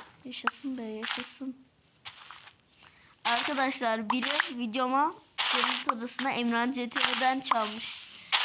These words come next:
dediler. Seve seve tabii ki de. Emirhan C T R'nin en sevdiğim kanal benim. Her şeyim onunla aynı olacak. Şaka.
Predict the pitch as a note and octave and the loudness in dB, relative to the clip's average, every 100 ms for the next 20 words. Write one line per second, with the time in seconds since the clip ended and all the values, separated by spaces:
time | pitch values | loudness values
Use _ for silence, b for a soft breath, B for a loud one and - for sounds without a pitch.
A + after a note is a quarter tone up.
0 | - - - A3+ B3 E4 - - - - | 6 4 4 4 4 2 -4 -16 -4 0
1 | - - - - - - - - - - | 2 2 0 2 2 2 -16 -18 -20 -20
2 | _ - _ - - _ - - - B3+ | _ -20 _ -20 -20 _ -20 -8 -4 -2
3 | A#3 C4+ B3+ G#3+ - - - - - G#3+ | 0 0 0 2 4 4 2 4 4 2
4 | G#3+ - - - _ _ _ - - - | -4 -10 -20 -20 _ _ _ -20 -20 -20
5 | - - - - - - - - B B | -10 -4 -2 -2 -6 0 0 0 B B
6 | B - A#3+ B3 B3 B3 A#3+ B3 C4 A#3+ | B -8 -4 0 0 0 -2 -4 -4 -6
7 | A#3+ A#3+ A#3 - - A#3+ A#3+ A#3+ G#3+ G#3+ | -4 -2 0 0 0 0 2 2 0 -2
8 | A3 A3+ A3 G#3+ G#3 G3+ G#3 A3 - - | -6 -8 -4 -4 -4 -6 -10 -12 -18 -20
9 | - - - - - - - - - - | -4 0 0 0 2 2 2 -6 -12 -8
10 | - - A#3 - A3+ A3 G#3+ G#3 G#3 G#3 | -2 0 0 0 0 0 0 -4 -4 -2
11 | G#3 G#3 A3 - A#2+ - - - - - | -4 -8 -12 -12 -14 -14 -20 -20 -20 -20
12 | - _ _ _ - - - - - - | -20 _ _ _ -20 -20 -20 -20 -20 -20
13 | _ _ - - _ - - - - | _ _ -20 -20 _ -16 -16 -14 -16